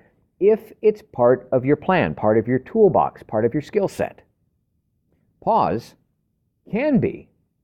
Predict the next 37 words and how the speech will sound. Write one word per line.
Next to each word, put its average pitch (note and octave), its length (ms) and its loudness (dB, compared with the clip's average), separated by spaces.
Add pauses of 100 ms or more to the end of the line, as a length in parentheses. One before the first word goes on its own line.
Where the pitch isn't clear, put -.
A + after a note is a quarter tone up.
(380)
just A#2+ 220 -4
the A3 80 -2
time, C#3+ 540 -2 (580)
the G2+ 80 -14
span D3 400 -2
between B2+ 420 -2
seeds C#3+ 320 0
being E3 200 -2
planted C3 520 0 (760)
and G#2 140 -12
seeds A#2+ 280 -2
unfolding, G#2 580 0 (640)
opening G#2+ 380 -4
up, - 260 -4 (480)
so A2 100 -10
that F#2 160 -6
they A#2 140 2
can B2 160 -4
be G2+ 120 -2
productive. C3 580 -4 (200)
And F#2+ 180 -6
that's A#2+ 640 -4 (800)
when A#2 200 -4
you A#2+ 120 -2
know A#2 340 0
what A#2+ 260 0
the B2 80 -8
seed A#2+ 320 -6
has A#2+ 360 -4
to - 80 -8
offer, - 560 -8 (800)
what F#2+ 140 -6
it F2 60 -8
means F#2+ 280 -4
to - 80 -8
the C#3 100 0
world, A#2 460 2